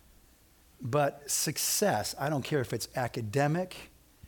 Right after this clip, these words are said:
I don't care if it's financial, I don't care if it's in the workplace, I don't care if it's social,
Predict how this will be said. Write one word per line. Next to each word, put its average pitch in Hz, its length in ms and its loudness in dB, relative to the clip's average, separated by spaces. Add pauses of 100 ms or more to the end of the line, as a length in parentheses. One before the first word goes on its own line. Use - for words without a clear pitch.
(240)
I 139 100 0
don't 127 200 0
care 135 320 -2
if - 180 -6
it's 113 160 -4
financial, 127 920 0
I 123 140 0
don't 117 180 -4
care 127 200 -4
if 117 140 -4
it's 117 160 -4
in 117 120 -4
the 104 80 -4
workplace, 147 880 -2
I 131 100 -2
don't 123 180 -4
care 127 260 -2
if 113 120 -6
it's 101 120 -6
social, 151 720 0